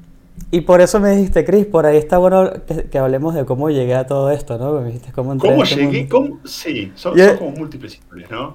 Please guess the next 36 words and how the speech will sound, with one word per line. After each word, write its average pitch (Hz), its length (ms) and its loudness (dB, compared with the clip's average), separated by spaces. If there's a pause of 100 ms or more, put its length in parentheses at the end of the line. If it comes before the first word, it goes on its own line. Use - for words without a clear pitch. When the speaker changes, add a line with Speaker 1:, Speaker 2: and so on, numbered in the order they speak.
(160)
Speaker 2:
Primero, 247 220 6
Speaker 1:
Claro, 190 260 2
Speaker 2:
¿por, 123 140 0
Speaker 1:
pr- 190 140 -4
Speaker 2:
por 127 260 -2
qué - 120 -8
está 196 220 -2
hablando 190 320 -4
un 165 60 -8
flaco 180 260 -4
que 165 60 -6
hace 165 160 -6
grafiquitos 135 600 -6
y 127 40 -4
hace 120 160 -8
analytics 131 560 -8 (260)
en 113 180 -10
un 123 120 -16
podcast 127 380 -4
de 104 200 -12
U 117 40 -10
X 117 160 -18
Research? - 340 -16 (380)
Speaker 1:
Que 202 80 4
está 214 240 8
bien, 269 260 4
porque 165 460 2
es 170 120 4
una 208 180 2
buena 220 240 2
forma 220 360 0
de 196 60 4
hablar 143 220 6
del 175 200 2
tema, 208 480 -2
eh, 123 1000 0